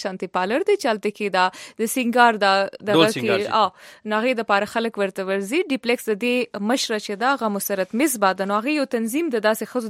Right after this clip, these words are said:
Speaker 1: دپاره کولاو کړی دی
Speaker 2: ها.
Speaker 1: او هغه هم اسلام آباد کې دی.
Speaker 2: بالکل. م-، موږ سره یو اوریدونکی راغلی دی.
Speaker 1: مهم.
Speaker 2: منیر صاحب راغلی دی، هنګو نه ټلیفون کړی دی. او ګورو چې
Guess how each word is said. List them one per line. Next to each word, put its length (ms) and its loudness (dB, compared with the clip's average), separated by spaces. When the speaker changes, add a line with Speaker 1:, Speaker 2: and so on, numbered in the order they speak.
Speaker 1:
دپاره 400 0
کولاو 280 0
کړی 200 0
دی 60 -2
Speaker 2:
ها. 140 -6
Speaker 1:
او 100 4
هغه 240 4
هم 220 0
اسلام 340 -2
آباد 320 0
کې 160 -6
دی. 80 -6
Speaker 2:
بالکل. 240 -6
م-، 100 -8
موږ 120 -4
سره 100 0
یو 80 -2
اوریدونکی 480 -2
راغلی 240 -8
دی. 160 -8
Speaker 1:
مهم. 160 -2
Speaker 2:
منیر 240 0
صاحب 220 -2
راغلی 200 -2
دی، 60 -4
هنګو 320 -6
نه 40 -6
ټلیفون 440 -10
کړی 160 -4
دی. 120 -6
او 120 -8
ګورو 280 -10
چې 60 -14